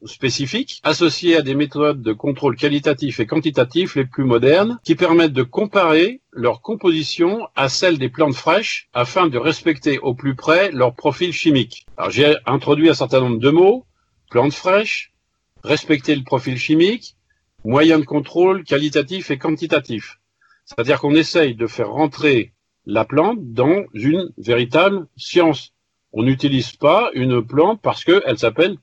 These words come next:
pissenlit. On utilise un extrait de plante parce qu'on sait qu'à l'intérieur de cet extrait de plante, il va y avoir un certain nombre de molécules qu'on a identifiées par des méthodes qu'on appelle des chromatographies, très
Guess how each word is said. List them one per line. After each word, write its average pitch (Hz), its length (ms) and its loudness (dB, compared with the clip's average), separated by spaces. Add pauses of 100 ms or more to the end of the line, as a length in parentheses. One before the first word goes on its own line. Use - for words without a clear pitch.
pissenlit. 160 500 0 (340)
On 113 120 -2
utilise 135 500 2
un 113 220 0
extrait 139 400 0
de 117 40 -18
plante 180 380 2
parce - 240 -6
qu'on 131 240 0
sait 139 240 0
qu'à 107 140 -2
l'intérieur 139 580 2
de 101 100 -4
cet 110 260 -6
extrait 110 260 -4
de - 100 -10
plante, 196 320 0 (320)
il 117 140 0
va 127 100 4
y 131 60 4
avoir 131 240 4
un 101 80 2
certain 160 320 0
nombre 147 260 2
de 117 80 -2
molécules 123 640 0
qu'on 170 160 4
a 165 100 4
identifiées 151 840 0 (180)
par 120 120 -2
des 123 120 -4
méthodes 131 360 0
qu'on 117 140 -6
appelle 117 380 -2
des 101 160 -2 (100)
chromatographies, 151 1200 0
très 143 360 2